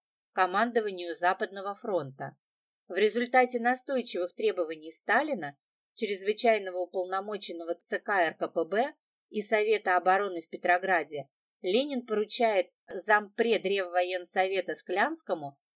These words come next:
отправить от его имени телеграмму, отозвать Акулова, дабы конфликт не разросся. Но в итоге Сталин всё припомнил Акулову в конце тридцатых годов.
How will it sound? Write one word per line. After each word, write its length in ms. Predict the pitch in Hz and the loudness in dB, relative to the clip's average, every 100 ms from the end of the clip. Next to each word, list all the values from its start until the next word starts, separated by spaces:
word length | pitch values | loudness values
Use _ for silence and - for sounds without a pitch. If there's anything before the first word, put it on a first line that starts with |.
| _ | _
отправить 680 | 190 202 - 226 214 190 - | 0 0 2 4 4 2 -2
от 180 | 190 190 | -2 -2
его 260 | 175 175 | -6 -4
имени 420 | 175 247 294 202 190 | -2 -4 -6 -8 -8
телеграмму, 800 | 208 220 220 180 151 135 135 - _ _ _ _ | -4 -4 0 0 0 -4 -12 -16 _ _ _ _
отозвать 680 | 208 208 240 240 233 202 262 | 0 8 8 8 6 4 6
Акулова, 640 | 165 - 254 294 180 147 - | 2 2 -4 0 0 -2 -2
дабы 340 | 190 190 180 | 2 2 2
конфликт 520 | 180 170 - 208 240 | 2 0 0 -6 -6
не 120 | 214 190 | -2 0
разросся. 840 | 196 190 185 143 - - 135 139 _ _ _ - | 0 0 -4 -4 -6 -8 -10 -12 _ _ _ -8
Но 200 | 202 196 | -4 0
в 100 | 202 | 0
итоге 420 | - 302 202 156 | 0 -2 -2 -4
Сталин 460 | - 220 220 226 | 2 4 4 0
всё 280 | 226 - 247 | -6 2 2
припомнил 560 | - 180 180 170 156 151 | 2 -4 -2 -4 -4 -4
Акулову 540 | 151 240 262 247 156 | -4 -2 -4 -4 -6
в 60 | - | -4
конце 380 | 170 160 - 208 | -4 -2 -4 -2
тридцатых 600 | 185 135 180 170 180 170 | -2 -2 0 0 0 -2
годов. 440 | 180 175 147 | -2 0 -4